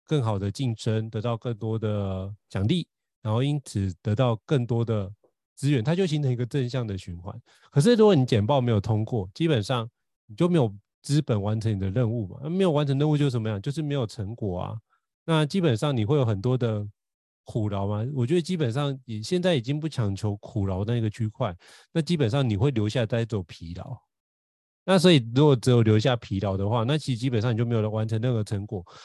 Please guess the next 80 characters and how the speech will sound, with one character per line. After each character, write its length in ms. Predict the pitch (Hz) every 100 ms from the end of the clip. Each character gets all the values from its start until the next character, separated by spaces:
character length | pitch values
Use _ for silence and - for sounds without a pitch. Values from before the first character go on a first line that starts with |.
| - -
那 120 | 175
你 160 | 135
就 140 | 110 160
主 160 | 127
管 160 | 123 104
就 100 | 131
会 80 | 123
觉 160 | 117
得 60 | 117
，“哎， 100 | 190
你 160 | 165 113
做 200 | 175 156
的 120 | 139
事 160 | 143
情 160 | 156 110
对 140 | 123
啊， 60 | 139
你 100 | 135
很 80 | 117
认 140 | 135
真， 180 | 131 127
但 100 | 139
是 140 | 135
就 100 | 131
是 320 | 131 135 127 117 _ _ _
把 140 | 107
目 160 | 110 151
前 160 | 113
既 140 | 101 139
定 120 | 135
的 60 | 113
东 160 | 113
西 140 | 113 107
做 240 | 139 110
完，” 180 | 92 90
那 120 | 131 139
可 140 | 113
是 140 | 127
你 280 | 135 104 95 90
就 240 | 160 143 -
很 200 | - 107
难 160 | 98
产 200 | 104 104
生 180 | 92 120
更 180 | 120 120
大 160 | 120 110
的 120 | 92
价 260 | - 107
值， 260 | 87 139 170 - - - -
你 100 | 175
很 80 |
难 160 | 156 143
产 140 | 127
生 160 | 113 139
更 100 | 147
大 80 | 143
的 80 | 131
价 220 | 143 117
值， 120 | 101
就 280 | 92 131 120
很 260 | - 104
难 240 | 87 90 101
去 260 | - 131
在 160 | 110 127
未 200 | 120 127
来 120 | 101
的 140 | 87 98
职 160 | 110
场 160 | 101 101
里 60 |
面 160 | 95 107
得 120 | 101
到 140 | 107 104
更 180 | 127
好 140 | 113 92
的 140 | 92
升 260 | 85 117 117
迁 180 | 127 113
的 160 | 104
角 220 | 95 90